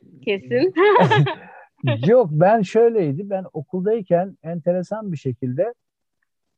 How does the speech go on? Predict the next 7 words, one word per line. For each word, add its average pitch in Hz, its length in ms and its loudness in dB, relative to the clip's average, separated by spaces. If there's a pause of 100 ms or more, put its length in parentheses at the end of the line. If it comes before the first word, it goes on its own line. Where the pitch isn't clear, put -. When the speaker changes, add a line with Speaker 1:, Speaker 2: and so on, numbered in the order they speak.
(840)
Speaker 2:
şey 175 260 2
alıyordum, 95 400 -2 (120)
Teşvikiye'de 139 840 2 (840)
ikinci 165 880 2 (200)
el 139 280 -2
dergiler 127 500 -4
alıyordum. 95 420 -10